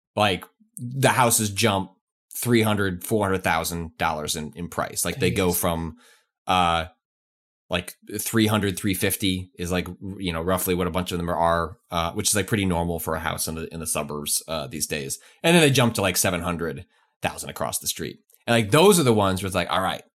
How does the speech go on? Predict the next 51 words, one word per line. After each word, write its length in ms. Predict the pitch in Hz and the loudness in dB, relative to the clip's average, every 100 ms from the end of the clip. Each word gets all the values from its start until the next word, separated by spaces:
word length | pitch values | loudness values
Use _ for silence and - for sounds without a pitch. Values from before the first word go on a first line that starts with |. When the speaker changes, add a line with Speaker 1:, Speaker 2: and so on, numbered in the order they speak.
| _ _ _ - - | _ _ _ -12 -6
Speaker 1:
I 60 | 90 | -2
mean, 160 | 85 | 0
you're 180 | 87 147 | 0 0
working 320 | 95 82 85 | 0 -2 -2
with," 240 | 85 82 - | -2 -4 -2
like 100 | 104 110 | 2 6
Rob 200 | 131 117 | 6 6
said, 180 | 156 110 | 4 4
"What 120 | 117 | 2
if 80 | 117 | 2
money 220 | 117 110 | 2 4
was 160 | 107 | 2
no 100 | 101 | 4
object?" 340 | 104 127 98 80 | 6 6 4 -4
I 40 | |
was 80 | 87 | 0
like, 200 | 92 85 - - | -2 -2 -10 -6
"These 140 | 104 92 | -4 -2
garages, 580 | 104 123 117 90 80 | 4 6 6 2 -4
money 260 | 107 98 90 | 0 0 0
is 200 | 110 117 | 2 4
no 160 | 107 92 | 2 0
object." 520 | 80 78 90 71 - - - - - | -2 -4 -6 -8 -10 -20 -14 -14 -2
Um, 520 | 113 107 95 87 82 - _ _ _ _ | 2 4 4 0 -4 -10 _ _ _ _
and 120 | 185 | 4
actually, 220 | 269 - 226 | 6 4 4
frequently, 260 | 240 226 | 6 6
I 40 | 214 | 6
find 140 | 196 | 4
myself 220 | 185 160 | 4 4
disappointed 500 | 175 156 131 185 151 | 2 0 4 4 4
'cause 140 | 127 131 | 4 4
I 160 | 127 | 4
open 200 | 131 127 | 4 4
up, 120 | 131 | 4
there's, 100 | 107 | 4
like, 100 | 107 | 2
nothing 360 | 104 98 - 90 | 2 0 0 0
in 120 | 87 | 0
them. 300 | 73 65 - - | -4 -12 -16 -4
Like, 320 | 95 90 - _ _ _ | -2 -2 -8 _ _ _
the, 260 | 104 104 110 | -2 0 2
like, 200 | 101 95 | 2 2
they're 120 | 113 | 0
just 460 | 110 123 107 98 - - | 2 4 4 2 -2 0
empty 500 | 123 120 120 113 117 | 0 2 4 6 4
and 160 | 95 | -2
pristine 480 | 90 92 - 110 107 | -4 -6 0 2 2
and 120 | 98 92 | 0 -4
clean. 440 | 110 104 101 | 0 0 2
And 80 | 98 | 0